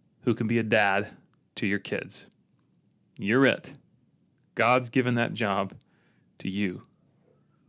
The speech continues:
So how's that going? Are you taking responsibility for caring for them? Praying with them? Praying for them? If you're married, you're the only one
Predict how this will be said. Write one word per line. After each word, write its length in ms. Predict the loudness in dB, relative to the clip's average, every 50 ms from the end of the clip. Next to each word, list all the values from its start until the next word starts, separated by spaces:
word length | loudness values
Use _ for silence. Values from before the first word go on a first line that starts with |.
| _ _ _ -8
So 120 | -6 -4
how's 220 | 0 0 0 2
that 100 | 0 0
going? 380 | 0 2 2 2 0 -2 -4 -10 _ _ _ -20 _ _ _ _ _ _ _ _ _ _ _ _ _ _ _ _ _ _ -20 -20 _ -10
Are 60 | -10
you 80 | -6
taking 300 | -2 0 0 0 0 0
responsibility 760 | -2 -2 0 0 0 0 -2 -2 -2 0 0 2 2 2 0 0
for 160 | -2 -4 -8
caring 340 | -6 -4 -2 -2 -2 -2 -4
for 140 | -4 -4
them? 240 | -2 -2 -2 -2 -4 _ _ _ _ _ _ _ _ _ _ _ _ _ _ _ _ _ _ _
Praying 500 | -6 -2 0 0 2 0 0 -2 -2 -2
with 240 | -2 -2 -2 -2 -2
them? 300 | -4 -6 -4 -4 -6 -8 -10 _ _ _ _ _ _ _ _ _ _ _ -6
Praying 320 | -2 -2 0 0 -2 -2
for 280 | -4 -4 -2 -2 -2 0
them? 240 | -2 -2 -2 -4 -6 _ _ _ _ _ _ _ _ _ _ _ _ _ _ _ _ _ _ _ _ _ _ _ _ -12 -10
If 140 | -2 2 2
you're 80 | 4
married, 460 | 4 4 4 4 4 2 2 0 -2 -6 _ _ _ _ _ _ _ _ _ _ _ 0
you're 120 | 2 4
the 220 | 4 4 2 -2 _ _ 0
only 540 | 2 4 6 6 6 6 6 6 6 4 2 0
one 560 | -2 -2 2 4 4 4 4 4 2 -2 -6